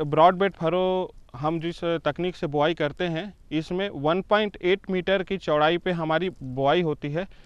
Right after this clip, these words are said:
इसके साथ साथ जो नाली बनती है वो एक फीट चौड़ी रहती है और एक फीट गहरी रहती है। हम नाली की चौड़ाई को बढ़ा भी सकते हैं, इसको पैंतालीस सेंटीमीटर तक भी ले जा सकते हैं ताकि जल का निकास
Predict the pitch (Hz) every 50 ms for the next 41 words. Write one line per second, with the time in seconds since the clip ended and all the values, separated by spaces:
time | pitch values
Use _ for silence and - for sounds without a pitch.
0 | - - - 160 190 - - 208 190 - 196 180 208 208 - 226 214 185 214 202
1 | 190 180 151 156 190 226 196 190 175 156 - 143 127 120 110 113 - - - -
2 | - - - - 156 190 220 240 220 - - - - - - - - _ - 156
3 | 175 233 233 - - - 226 220 - - 185 170 170 180 185 190 190 180 175 -
4 | 202 220 220 185 170 180 190 - - - 208 170 143 143 135 131 131 113 113 110
5 | - - 113 - - - 165 190 185 - - 160 151 147 143 147 160 185 190 -
6 | 202 180 - 175 160 160 165 175 175 - 190 196 214 196 135 139 135 135 123 139
7 | 156 175 208 196 - 185 180 - - 180 175 190 226 220 185 - - - 143 135
8 | - - 170 - 147 143 131 143 151 170 185 - - 180 180 175 180 175 180 165
9 | 185 170 - 185 175 170 180 175 170 165 156 160 160 - - 160 - - 165 165
10 | 202 226 - - - - - - - - - - - - - - - - - -
11 | - 160 156 160 - 214 233 220 190 139 123 123 165 175 190 185 - 185 180 170
12 | 156 - 165 175 214 -